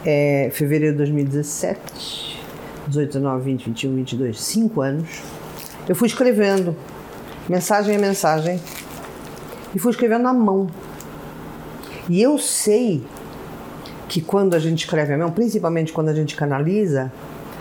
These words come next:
a energia é muito forte. Porque a, a, a energia vem, entra dentro da gente como inspiração, sai como escrita, é tudo muito orgânico. E isso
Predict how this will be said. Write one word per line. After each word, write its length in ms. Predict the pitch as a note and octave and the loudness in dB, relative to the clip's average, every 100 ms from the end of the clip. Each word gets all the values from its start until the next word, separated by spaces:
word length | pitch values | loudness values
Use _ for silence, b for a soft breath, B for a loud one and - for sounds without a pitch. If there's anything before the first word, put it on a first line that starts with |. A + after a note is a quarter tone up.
| B - | B 0
a 100 | F3 | 4
energia 520 | E3+ E3 D#3 F#3 A3+ | 6 6 6 4 4
é 40 | |
muito 480 | D#3+ D3+ D#3+ D#3+ C#3+ | 4 6 6 4 2
forte. 560 | - A#2+ B2 - - - - B B - | -4 -4 -4 -8 -12 -12 -14 B B -6
Porque 220 | C#3+ D#3+ | 2 4
a, 260 | C#3 A#2+ - | 6 4 4
a, 880 | D3+ C#3 C3+ C3 - D3+ C#3+ C3+ - | 4 6 6 4 2 2 4 4 6
a 40 | |
energia 380 | G3 G#3+ F#3 F3 | 6 8 6 6
vem, 420 | D#3+ E3 G#3+ C4 A3 - - - - - - B B - | 6 6 4 2 0 -12 -14 -14 -14 -14 -14 B B 2
entra 280 | A3+ G#3+ G3 | 4 4 4
dentro 400 | E3+ A3 A#3 G#3 | 4 4 4 4
da 160 | F3+ | 4
gente 260 | D#3+ E3+ E3 | 4 2 0
como 240 | - A#3+ | 2 2
inspiração, 840 | A#3+ G#3 - F#3 E3 - E3 F#3 G#3+ - - - B B B | 4 2 2 2 2 0 -2 0 -4 -8 -14 -14 B B B
sai 360 | - A#3 A#3 | 2 4 4
como 180 | A3+ G3+ | 4 4
escrita, 680 | F3+ - F3 F#3+ - G#3 G3+ - - - - - B | 2 0 0 0 2 -2 -2 -8 -14 -14 -14 -14 B
é 80 | - | 0
tudo 240 | E3 G#3 G3+ | 2 4 6
muito 300 | G#3 G3+ F#3+ | 4 6 4
orgânico. 640 | E3+ F3+ F3 D3+ - - - - - - - - - - - - - - - B B | 4 4 4 2 0 -12 -14 -14 -14 -14 -14 -14 -14 -14 -14 -14 -14 -14 -14 B B
E 200 | G3 F#3+ | 4 6
isso 340 | A3 A3 A#3+ | 6 2 -2